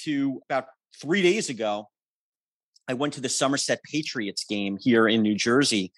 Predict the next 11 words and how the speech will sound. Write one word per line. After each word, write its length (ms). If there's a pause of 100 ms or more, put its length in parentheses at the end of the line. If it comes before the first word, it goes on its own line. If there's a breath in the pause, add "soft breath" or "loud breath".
(220 loud breath)
That's 220
double 280
A 100
for 120
the 100
Yankees, 720 (320 loud breath)
and 160
ran 220
into 200
Sparky 500
Lyle. 680